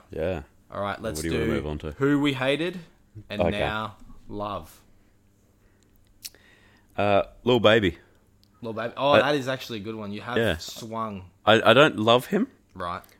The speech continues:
Speaker 1: But I definitely have come around on him. He, he can snap. Um, I think it was mainly, like, the one line that made me dislike him was the, "Bitch, I'm a baby. Wah, wah, wah."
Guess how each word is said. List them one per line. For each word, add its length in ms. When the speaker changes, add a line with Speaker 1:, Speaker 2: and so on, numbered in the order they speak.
Speaker 1:
But 120
I 100
definitely 460
have 440
come 220
around 360
on 120
him. 180
He, 300
he 160
can 300
snap. 420
Um, 400
I 100
think 200
it 40
was 180
mainly, 300
like, 240
the 80
one 260
line 260
that 140
made 220
me 80
dislike 500
him 160
was 160
the, 200
"Bitch, 240
I'm 100
a 80
baby. 500
Wah, 320
wah, 280
wah." 260